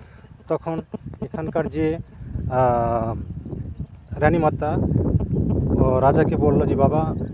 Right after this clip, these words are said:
একটা দিঘি খনন করতে হবে।" তখন এখানকার প্রজাদের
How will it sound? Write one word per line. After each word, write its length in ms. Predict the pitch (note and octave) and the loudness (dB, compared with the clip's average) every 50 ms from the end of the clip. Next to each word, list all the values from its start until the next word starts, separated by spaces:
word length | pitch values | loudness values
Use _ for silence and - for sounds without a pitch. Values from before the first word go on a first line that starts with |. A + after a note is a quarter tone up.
| - - - - - | -12 -12 -10 -6 -4
একটা 220 | D#3+ D#3 - D#3+ C#3 | -2 0 0 0 0
দিঘি 280 | A2 C#3+ D3+ D#3+ F3 | 0 -2 -4 -4 -4
খনন 300 | - - D3 C3+ B2+ A#2+ | -2 0 0 0 0 0
করতে 280 | A#2+ A#2 G#2+ G2 - G#2+ | -2 -4 -4 -4 -6 -6
হবে।" 220 | G#2 G2+ G2 - - - - - - - - - - - - - | -6 -6 -6 -6 -6 -6 -6 -6 -6 -8 -10 -10 -10 -10 -8 -4
তখন 400 | - D3 C#3 - D#3 E3 - - - - - - - - - - - - - | -4 -4 -2 -2 -2 -2 -2 -2 -2 -4 -4 -6 -8 -6 -6 -6 -6 -4 -6
এখানকার 520 | - - - D3+ D3 - - C#3 C#3 C3+ C3 C3 - - - - - - - - - - - | -6 -4 -2 -4 -4 -2 -2 0 0 0 0 -2 -4 -4 -6 -8 -8 -8 -8 -8 -8 -8 -4
প্রজাদের 480 | C#3+ D3+ D3+ C#3 D3 D3 C#3+ C#3+ C#3+ | 0 0 2 2 2 2 4 2 2